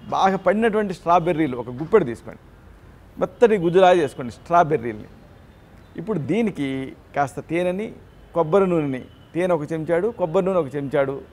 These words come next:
చొప్పున వేయండి. వేసి బాగా కలపండి. ఈ మిశ్రమాన్ని జుట్టుకి పట్టించండి ప్యాక్లాగా.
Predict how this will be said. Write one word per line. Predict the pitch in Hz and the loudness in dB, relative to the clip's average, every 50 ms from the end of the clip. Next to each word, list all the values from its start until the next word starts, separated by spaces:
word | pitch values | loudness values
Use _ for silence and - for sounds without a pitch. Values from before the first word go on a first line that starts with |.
| - - 156 | -16 -14 -12
చొప్పున | 139 160 160 147 | -10 -8 -6 -4
వేయండి. | 127 117 104 95 90 85 - - - - - - - - - - | -4 -4 -6 -6 -10 -12 -18 -20 -20 -20 -20 -20 -20 -20 -6 2
వేసి | 170 196 214 208 202 | 6 6 6 6 4
బాగా | 151 151 - 185 | 2 4 4 4
కలపండి. | 180 - 180 185 175 - 131 - - - - - - - - - - - - - - - - - - - | 4 2 0 0 0 -2 -4 -6 -8 -16 -20 -20 -20 -20 -20 -20 -20 -20 -20 -20 -20 -20 -20 -14 -8 -6
ఈ | 160 | -4
మిశ్రమాన్ని | 156 165 170 - 202 214 220 202 180 | -4 -4 -4 -4 -2 0 0 0 0
జుట్టుకి | 147 165 160 240 214 175 | -2 -4 -4 -4 -6 -4
పట్టించండి | - - 143 123 - 139 - 139 120 113 | -2 -2 -2 -2 -4 -6 -8 -8 -10 -6
ప్యాక్లాగా. | - - 135 135 - - 113 101 101 - | -2 0 0 0 0 -2 -4 -4 -6 -8